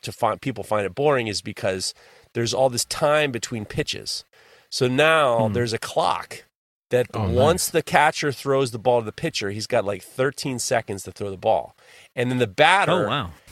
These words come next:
Speaker 1: has a few seconds to get back in the batter's box. So they've been fooling around with the, with the pitch count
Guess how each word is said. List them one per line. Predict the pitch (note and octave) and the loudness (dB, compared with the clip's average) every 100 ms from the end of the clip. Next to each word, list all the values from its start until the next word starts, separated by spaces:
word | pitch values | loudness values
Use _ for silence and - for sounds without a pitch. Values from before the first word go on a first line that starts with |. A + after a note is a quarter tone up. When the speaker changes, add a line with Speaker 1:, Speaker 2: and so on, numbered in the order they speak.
| - | 0
Speaker 1:
has | A#2+ B2 A2+ G#2+ - - - | 2 4 2 0 -2 -4 -4
a | A2+ | -4
few | - D#3+ F3+ F#3 | -2 -2 0 2
seconds | - - F#3 E3+ A#2+ F#2+ G2 | 2 4 4 2 -4 -4 -6
to | - | -4
get | A2+ - | -6 2
back | C3 B2 B2+ | 4 4 0
in | |
the | G#2 | 0
batter's | B2 B2 B2+ G2 | 2 4 2 -4
box. | - A1+ - - - - - - - | -8 -8 -8 -10 -12 -18 -20 -20 -6
So | - C#3 C3 | 2 4 4
they've | B2+ C#3+ C#3+ | 2 2 2
been | C#3+ A#2+ | 0 -4
fooling | - F3+ F3+ | 0 2 4
around | D#3 C#3+ B2+ | 4 4 2
with | A#2+ | 0
the, | - - | -4 -2
with | A#2 - | -4 -4
the | - G#2+ | 0 0
pitch | - F3+ - | 0 -2 -2
count | - A2+ F2+ F#2 | -4 -2 -2 -4